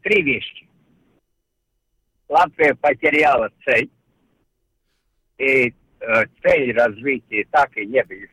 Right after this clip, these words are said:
сформулированы ни одним правительством. Латвия потеряла массу людей – лояльных Латвии, но не способ-, не, не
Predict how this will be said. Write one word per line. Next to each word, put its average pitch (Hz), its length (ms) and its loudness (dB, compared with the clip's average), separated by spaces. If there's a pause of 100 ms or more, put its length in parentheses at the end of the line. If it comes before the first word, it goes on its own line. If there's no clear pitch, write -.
сформулированы 104 920 0 (120)
ни - 340 -2
одним 196 500 2
правительством. 117 1000 -4 (1000)
Латвия 185 540 2
потеряла 180 800 2
массу 208 720 0
людей – 156 880 2 (1120)
лояльных 156 880 0
Латвии, 151 720 2
но 123 180 -2
не 135 200 -4
способ-, 151 580 0 (100)
не, 139 320 -4 (480)
не 131 140 -6